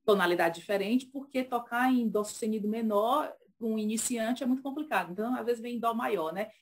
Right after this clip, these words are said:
Então, só mudar de dó sustenido maior pra dó men-, ah, pra dó menor, só, apesar de ser só um meio tom, mas traz uma cor tão diferente pra música, e se você é acostumado,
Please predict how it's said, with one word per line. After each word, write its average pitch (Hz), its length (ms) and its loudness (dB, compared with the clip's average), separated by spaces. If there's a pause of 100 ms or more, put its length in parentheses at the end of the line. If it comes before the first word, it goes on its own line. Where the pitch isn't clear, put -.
Então, 262 200 2
só 392 280 2
mudar 254 340 8
de 196 100 -2
dó 254 240 0
sustenido 269 500 -6
maior 240 360 -2
pra 220 180 -6
dó 262 320 -2
men-, 220 340 -2 (320)
ah, 175 200 2
pra 180 180 -2
dó 226 180 4
menor, 233 640 2
só, 359 340 2
apesar 247 320 0
de 220 80 0
ser 233 80 4
só 311 260 -2
um 320 40 -2
meio 220 260 -2
tom, 277 300 -2
mas 220 320 -4
traz 277 300 -2
uma 240 160 -2
cor 220 260 2
tão 247 180 -2
diferente 208 560 -2
pra 180 140 -4
música, 262 440 -4 (380)
e 226 60 -2
se 254 100 0
você 233 280 2
é 311 40 6
acostumado, 220 960 0